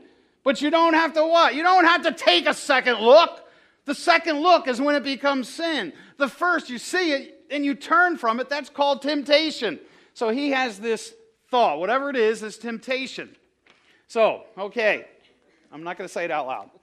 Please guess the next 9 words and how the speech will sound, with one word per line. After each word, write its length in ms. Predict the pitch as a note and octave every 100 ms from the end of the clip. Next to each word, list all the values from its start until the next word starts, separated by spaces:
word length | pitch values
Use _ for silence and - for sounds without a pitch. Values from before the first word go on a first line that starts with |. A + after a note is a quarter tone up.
| _ _ _ _ _ _ - -
So 240 | - C4
that, 300 | B3 D4 C#4 - - - _ _
whatever 460 | G3+ A#3 D4+ D4+ D4+
it 60 |
is, 300 | D4 C4+ A#3+
comes 520 | - - C#4+ D#4 E4 B3
to 140 | D4+
his 180 | D4 B3
mind. 580 | C4 C#4+ C4+ A3 D3